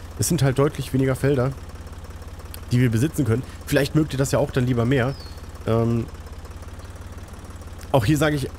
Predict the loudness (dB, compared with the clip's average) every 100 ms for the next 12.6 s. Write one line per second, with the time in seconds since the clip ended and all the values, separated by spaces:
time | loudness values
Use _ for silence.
0 | -8 2 2 4 2 4 4 4 2 2
1 | 2 2 2 2 2 0 -2 0 0 0
2 | 0 0 0 0 2 0 2 2 0 0
3 | 0 0 -2 -8 -4 2 2 2 2 0
4 | -2 -2 2 4 4 2 -2 0 2 2
5 | 2 0 -2 -2 -2 -2 0 0 0 -8
6 | -14 -14 -14 -8 2 4 4 4 2 2
7 | 0 2 2 4 4 4 4 2 -2 0
8 | 0 2 0 0 -4 -14 -14 -10 0 4
9 | 4 2 0 -2 2 0 2 4 4 4
10 | 2 2 2 0 0 0 0 0 0 -2
11 | 0 2 4 4 4 4 2 2 2 0
12 | 0 -2 0 2 2 0